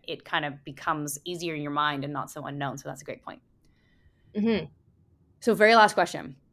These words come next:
Speaker 1: post Squamish fifty, what is the meal you are looking forward to having the most?
Speaker 2: Oof, great question. Um, so I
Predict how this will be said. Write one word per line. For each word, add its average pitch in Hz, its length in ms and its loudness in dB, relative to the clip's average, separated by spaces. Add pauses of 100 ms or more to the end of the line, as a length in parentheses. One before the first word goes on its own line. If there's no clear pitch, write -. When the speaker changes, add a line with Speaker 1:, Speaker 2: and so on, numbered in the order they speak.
(140)
Speaker 1:
post 226 540 4
Squamish 175 420 2
fifty, 170 400 -4
what 175 320 0
is 180 140 -2
the 180 80 -2
meal 170 260 -2
you 147 140 -2
are 143 80 0
looking 156 500 -4 (280)
forward 147 400 -2
to 165 60 -10
having 131 440 0
the 131 80 -2
most? 392 240 -8 (1800)
Speaker 2:
Oof, 190 440 0
great 202 200 2
question. 180 580 -2 (460)
Um, 196 800 6 (580)
so - 400 8
I 233 840 8